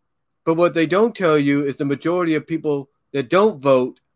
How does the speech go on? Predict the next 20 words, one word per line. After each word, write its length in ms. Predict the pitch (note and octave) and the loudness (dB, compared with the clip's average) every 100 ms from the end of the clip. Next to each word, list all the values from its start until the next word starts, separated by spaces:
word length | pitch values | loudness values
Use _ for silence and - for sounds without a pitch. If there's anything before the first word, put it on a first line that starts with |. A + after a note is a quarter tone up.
| _ _ | _ _
outweigh 920 | D#3 D3+ B2+ B2 E3 F3+ D3+ A#2+ A2+ _ | 2 2 -2 0 2 4 2 0 -6 _
those 340 | A#2+ C3 B2+ A2+ | -4 -4 -4 -4
that 180 | A2+ | -6
do, 240 | B2 C3+ - _ _ _ _ _ _ _ _ _ | -4 -6 -6 _ _ _ _ _ _ _ _ _
which 200 | C#3+ E3 | -2 0
is 140 | E3+ C#3+ | 0 0
why 580 | D#3 F#3+ F3 D3+ D3 - _ _ _ | 2 4 4 2 -2 -8 _ _ _
somebody 800 | - - G#3 A#3 F#3 D3+ C#3 C3+ | -20 0 2 4 4 2 0 -2
will 260 | B2+ F3+ | 2 2
be 120 | E3 D#3 | 4 2
elected 420 | D3 C#3+ C#3 B2+ | 2 -2 -6 -10
president, 640 | G#3 B3 F#3+ C#3+ C3+ B2+ _ _ _ _ _ _ _ _ _ _ _ _ _ A#2+ | -2 -2 -2 -4 -6 -8 _ _ _ _ _ _ _ _ _ _ _ _ _ _
but 380 | F#3 F3 - _ _ _ _ _ | 4 4 0 _ _ _ _ _
the 100 | C#3+ | -12
question 460 | - E3 D3+ D#3 C#3+ | -4 -2 -2 -2 -2
is, 300 | C#3 C3+ - _ _ _ | 0 -2 -8 _ _ _
who 240 | _ D#3+ D3+ | _ 0 2
is 140 | C3+ | 0
going 340 | C3+ C3+ B2+ B2 | -2 -2 -2 -6
to 400 | B2+ A#2+ A#2 | -6 -6 -8